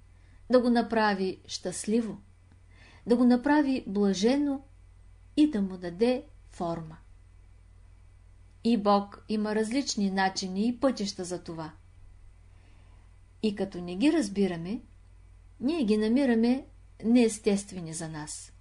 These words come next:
Но неестественото за нас е естествено за Бога. Значи, той, което ние наричаме анормално,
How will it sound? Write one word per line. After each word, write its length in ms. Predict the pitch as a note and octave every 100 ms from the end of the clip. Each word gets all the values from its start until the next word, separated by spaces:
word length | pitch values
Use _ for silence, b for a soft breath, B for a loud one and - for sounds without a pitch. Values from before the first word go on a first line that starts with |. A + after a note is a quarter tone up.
| - - - - - - - - - - F#3
Но 560 | F#3 F3+ F3 E3+ - - - -
неестественото 1000 | F3 E3+ E3 - A3+ A#3+ - A#3+ A3+ G#3
за 180 | G3+ F3+
нас 560 | F#3 G3 - - - - - - - - - -
е 100 | F#3
естествено 800 | E3+ - G3 G3+ - B3 G3+ - -
за 200 | E3 E3+
Бога. 340 | D#3 D3+ - - - - - - - - b b b b b b b b -
Значи, 500 | A#3 D#4+ D#4+ B3+ -
той, 320 | B3 D4+ E4
което 540 | - B3 B3 A#3+ A3+ -
ние 380 | A3 C4+ C4 G3+
наричаме 720 | G3+ A#3 A#3+ G#3+ G3 F3+ F3 - -
анормално, 880 | A#3 C4+ A#3 F#3+ E3+ E3+ F#3+ C#4+